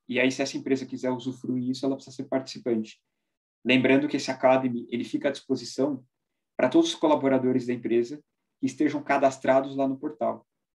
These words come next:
Então, lembrem que no final da, da apresentação eu falei, "Cadastrem mais pessoas lá no, no portal, lá no perfil de vocês." Então, todas as pessoas cadastradas vão ter acesso ao Academy. Então, essa é a diferença, principalmente, tá?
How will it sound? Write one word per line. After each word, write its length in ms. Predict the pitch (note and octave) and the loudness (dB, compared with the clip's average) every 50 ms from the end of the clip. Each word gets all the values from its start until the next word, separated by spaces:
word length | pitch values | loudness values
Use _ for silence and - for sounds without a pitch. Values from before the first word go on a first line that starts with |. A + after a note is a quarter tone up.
| _ _ | _ _
Então, 120 | _ B2 B2 | _ -2 2
lembrem 300 | B2+ C3+ D3+ E3 E3+ D#3+ | 2 2 2 2 0 -2
que 100 | - C#3 | -2 -4
no 120 | C3+ C3 | -6 -6
final 340 | - - B2 B2 B2 B2 A#2+ | -6 -6 -2 -2 -2 -2 0
da, 600 | A#2+ A#2+ A#2 A2+ A2+ A2+ A2+ A2+ A2 A2 A2 - _ | 2 2 2 4 2 2 0 -2 -4 -6 -10 -12 _
da 120 | - A#2+ | -6 -6
apresentação 480 | A#2 A2 G#2 A#2+ A2+ B2 A#2 - C3+ C3 | -6 -6 -8 -10 -10 -10 -8 -8 -8 -4
eu 40 | - | -2
falei, 320 | C#3+ C3+ B2 A#2 G#2+ - _ _ _ _ _ - | -2 -2 -2 -2 -4 -8 _ _ _ _ _ 0
"Cadastrem 520 | A#2 A2+ B2 C3 D3 D#3 - - D#3+ C#3 | 2 4 4 4 4 2 0 -4 -6 -4
mais 180 | C3+ C3 C3 - | -2 -4 -4 -4
pessoas 340 | - C3 - - B2+ A#2 | -8 -10 -8 -8 -8 -6
lá 160 | A#2+ B2 A#2+ A#2 | -6 -8 -8 -8
no, 180 | A#2 A#2 A2 | -8 -8 -10
no 280 | A2 G#2+ G#2+ - A#2+ A2 | -12 -14 -12 -12 -12 -10
portal, 520 | - A2+ A2 - C3+ C#3 C3 A#2 A2 - - | -8 -10 -2 2 2 4 4 2 0 -6 -8
lá 100 | A#2+ A#2 | -6 -6
no 100 | A#2 A2 | -6 -6
perfil 260 | - A2 - - A#2 | -6 -8 -8 -8 -8
de 80 | G#2+ - | -10 -10
vocês." 500 | - A2 - - C#3 C3+ A#2+ - - _ _ _ _ _ _ _ _ _ _ | -12 -12 -4 0 2 2 2 0 -6 _ _ _ _ _ _ _ _ _ _
Então, 440 | - C3+ C3+ C#3+ C3+ A2+ G#2+ - - _ _ _ _ _ _ _ _ _ _ - | -6 -4 -2 0 -2 -2 -2 -6 -12 _ _ _ _ _ _ _ _ _ _ -2
todas 160 | F3 F3 - | -2 -2 -2
as 80 | - | -4
pessoas 300 | - D#3+ C3+ - D3 C3 | -4 -4 -2 -2 -4 -2
cadastradas 640 | - - C3 B2+ B2 - - - B2+ C3 C#3+ C3+ C3 | 0 0 0 0 -2 -2 -2 0 0 0 0 -2 -4
vão 120 | C3+ C3+ | -6 -4
ter 80 | C3+ C3+ | -2 -2
acesso 560 | C3 C3 - - A#2+ A#2+ A#2+ - - - - _ _ _ _ _ _ _ _ | -2 -2 0 -2 -2 -2 -2 -4 -10 -16 -20 _ _ _ _ _ _ _ _
ao 160 | B2+ B2+ B2+ | 4 4 4
Academy. 480 | C#3 C3 - A#2+ A2 A2 G#2+ G#2+ G#2+ - _ _ _ _ _ _ _ _ | 4 2 2 0 0 0 0 -6 -8 -12 _ _ _ _ _ _ _ _
Então, 140 | A#2 A#2 D#3 | -4 -2 -2
essa 140 | E3 - | -2 -2
é 20 | G#3 | -4
a 40 | G#3+ | -6
diferença, 480 | - - G#3+ F#3+ D#3 D3 D3 - - - | -4 -4 -2 0 0 -2 -4 -6 -10 -14
principalmente, 640 | - C#3 C3 - D#3 D3 C#3 B2+ A#2+ A2+ - - | -14 -14 -14 -12 -12 -8 -8 -8 -8 -10 -8 -6
tá? 300 | - - B2 B2+ - | -6 -4 -4 -6 -8